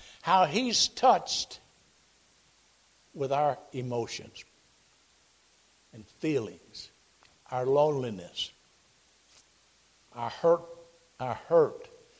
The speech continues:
our sadness. He's touched with those things because he's, in his humanity, he understands how we feel. It says, "In all points he was tempted as we are, yet without sin."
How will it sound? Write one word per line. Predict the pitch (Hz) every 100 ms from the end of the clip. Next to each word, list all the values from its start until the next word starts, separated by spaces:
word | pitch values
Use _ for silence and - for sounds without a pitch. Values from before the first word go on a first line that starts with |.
| - _ _
our | 143 139
sadness. | - 175 156 160 131 104 - - - _ _ _ _ - -
He's | 233 254
touched | - - 302 214 -
with | 175
those | 160 147
things | 165 143
because | 139 156 151
he's, | 208 190 - - - - -
in | 180
his | 151 165 -
humanity, | 175 165 190 233 247 190 175
he | 139 185 196
understands | 190 170 151 - 196 202 180 165
how | - 156 165
we | 151 156
feel. | 160 190 202 139 - - -
It |
says, | 156 196 165
"In | 143
all | - 165 190 233 233
points | - 208 175 175
he | - 156
was | 143 -
tempted | - 208 202 160
as | 147 135
we | 151 233
are, | 190 147 156 - - - -
yet | 139 156 190 190 - - -
without | 147 131 143 151 151 - -
sin." | - - 147 135 107